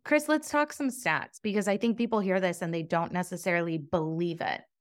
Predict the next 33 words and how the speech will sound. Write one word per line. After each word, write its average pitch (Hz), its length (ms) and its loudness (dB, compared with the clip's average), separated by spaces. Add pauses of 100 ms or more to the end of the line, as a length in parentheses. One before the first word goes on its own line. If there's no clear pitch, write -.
And 170 420 0
statistics 247 920 -2
don't 185 240 2
lie. 165 380 0 (640)
The 208 200 4
Innocence 277 380 2
Project, 165 720 0 (120)
they 214 460 4
have 226 240 2
put 190 160 4
out 165 320 2
some 175 160 -4
studies 160 400 0
on 147 160 -4
this, 135 380 -8
and 202 140 0
they 214 140 2
show 196 420 4
that 170 280 0
throughout 202 240 2
the 247 100 -4
years, 165 320 -2
three 214 240 -2
hundred 233 300 -2
and 180 180 -4
seventy-five 180 760 0
exonerations 165 920 -6
in 165 100 -6
the 170 80 -4
U 196 140 0
S 214 220 0
A, 147 340 0 (400)
that 180 240 2